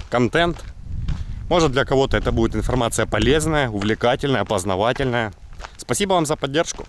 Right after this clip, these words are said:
Здесь первая часть ставка заканчивается. И точно такая труба стоит на переливе. Сейчас я вам поближе подойду, покажу ее.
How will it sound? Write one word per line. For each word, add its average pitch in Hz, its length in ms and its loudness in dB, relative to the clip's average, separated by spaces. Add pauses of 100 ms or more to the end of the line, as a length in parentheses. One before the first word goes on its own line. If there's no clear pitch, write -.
(260)
Здесь 107 400 2
первая 104 420 4
часть - 260 0
ставка 98 360 2
заканчивается. 156 1040 2 (540)
И 185 140 4
точно 131 460 2
такая 110 420 2
труба 107 400 0
стоит 110 400 2 (220)
на 101 200 2
переливе. 85 720 0 (1300)
Сейчас - 280 -2
я 95 80 2
вам 87 120 2
поближе 92 440 0
подойду, 95 420 0
покажу 87 500 -4
ее. 76 200 -10